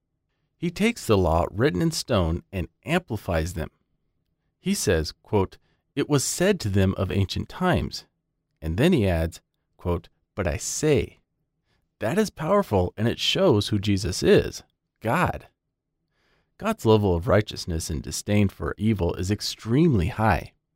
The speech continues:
We cannot use law to do it. We are to die to the law written in stone. We need to die to ourselves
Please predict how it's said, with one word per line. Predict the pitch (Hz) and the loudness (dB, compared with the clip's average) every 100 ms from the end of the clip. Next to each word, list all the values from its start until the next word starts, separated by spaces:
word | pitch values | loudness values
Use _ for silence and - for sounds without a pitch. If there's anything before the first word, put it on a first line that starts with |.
| _ _ _ | _ _ _
We | 117 | -2
cannot | 156 135 67 | 2 2 2
use | 92 170 175 104 | 2 4 2 2
law | 92 90 | 2 2
to | - | 0
do | - 139 156 | 2 4 4
it. | - _ _ _ _ _ _ | -2 _ _ _ _ _ _
We | - 131 | -2 2
are | 120 | 2
to | 123 113 | 2 -2
die | 95 107 175 151 | -2 -2 0 0
to | 110 | 0
the | 92 | 2
law | 92 82 85 | 2 2 0
written | 92 - | 0 -2
in | 90 69 | -4 -6
stone. | - 170 156 - _ _ _ _ _ _ _ - | -2 0 2 0 _ _ _ _ _ _ _ -2
We | 147 | 4
need | 196 220 | 4 4
to | 123 | 0
die | 101 95 101 | -2 2 4
to | 107 87 | 4 0
ourselves | 69 - 107 82 78 - | -2 2 2 2 -2 -10